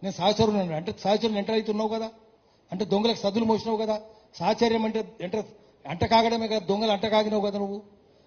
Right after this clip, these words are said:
నీకెట్లా తెలంగాణ మీద గౌరవం ఉంటుంది? నీకు ఎన్నడూ లేదు. అందుకనే నువ్వు నీ నిజాయితీ రుజువు చేసుకోవాలంటే నువ్వు కమిటీలై, నువ్వు ఒక్కని వాది నిర్ణయించాల్సింది.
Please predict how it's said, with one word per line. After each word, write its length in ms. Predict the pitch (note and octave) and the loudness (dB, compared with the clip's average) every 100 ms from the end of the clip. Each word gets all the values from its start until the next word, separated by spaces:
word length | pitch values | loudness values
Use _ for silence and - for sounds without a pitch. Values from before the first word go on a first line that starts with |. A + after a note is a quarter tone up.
| _ F#3+ | _ -2
నీకెట్లా 300 | G#3 G#3+ A3+ | 0 0 2
తెలంగాణ 380 | G#3+ A3 A3 | 0 2 2
మీద 200 | G#3+ G#3 | 2 0
గౌరవం 300 | G3+ G3+ G#3 | 2 2 2
ఉంటుంది? 280 | G3+ F#3+ F#3 - | -2 -6 -8 -10
నీకు 160 | F3 F3 | -4 0
ఎన్నడూ 220 | F#3 A3 | 2 2
లేదు. 200 | F#3 C3 - - _ _ _ _ _ - | 0 -4 -12 -20 _ _ _ _ _ -6
అందుకనే 400 | G3+ G#3+ G3+ F#3+ | -2 0 0 0
నువ్వు 440 | F3+ F#3+ G#3 A#3+ | 0 2 2 2
నీ 220 | G3+ F#3+ F3+ | 2 0 0
నిజాయితీ 340 | F#3+ G#3+ G#3 | 4 4 4
రుజువు 200 | F#3 G3+ | 0 0
చేసుకోవాలంటే 840 | F#3+ E3+ F#3 E3+ D#3+ D3+ F#3+ A3+ - _ _ _ _ _ _ _ F3+ | 0 0 -2 -4 -4 -6 -6 -8 -12 _ _ _ _ _ _ _ -10
నువ్వు 160 | G3+ | -6
కమిటీలై, 440 | - A#3+ - A#3 G#3 | 0 2 4 6 6
నువ్వు 160 | F#3+ | 6
ఒక్కని 240 | F#3+ A#3+ B3 | 6 6 6
వాది 260 | A3+ G#3+ | 6 4
నిర్ణయించాల్సింది. 720 | G3+ G#3+ G#3 G#3 F#3+ F#3 D3 | 0 0 0 2 2 0 -4